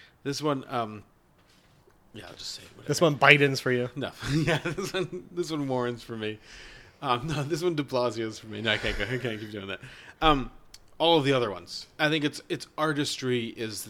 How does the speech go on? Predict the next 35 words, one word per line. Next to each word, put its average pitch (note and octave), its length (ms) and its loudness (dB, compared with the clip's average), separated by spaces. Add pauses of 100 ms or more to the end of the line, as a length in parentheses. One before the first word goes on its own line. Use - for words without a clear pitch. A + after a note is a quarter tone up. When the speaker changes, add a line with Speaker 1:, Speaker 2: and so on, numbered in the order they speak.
(120)
Speaker 1:
that A2+ 260 -2
much A2 260 -8
greater, A#2 560 0
and A#2+ 200 -6
its G#2+ 320 -14 (260)
depth - 400 -8
of A2 240 -8
feeling C#3 640 -4 (380)
is A2+ 420 -4 (460)
equal B2 560 -6
to A2+ 180 -6
that G2 240 -6
artistry. E2 400 -14 (260)
Speaker 2:
I E3 60 2
would E3+ 120 2
say, B2 340 -2
that, F#2+ 160 -10
yeah, G2+ 240 -10
my D3 480 0 (280)
higher G#2+ 520 -4
ranked G2+ 320 -8
movie G2 220 -6
just F#2 180 -10
has F2+ 140 -12
a F#2+ 40 -10
much F2 220 -12
more F2+ 160 -12
emotionally D#2+ 540 -16
profound - 500 -18
connection - 140 -16 (180)
Speaker 1:
Sure, B2+ 60 8
Speaker 2:
for - 80 -10
me. - 80 -6
Speaker 1:
and, G3 60 -4
like, F3 200 -2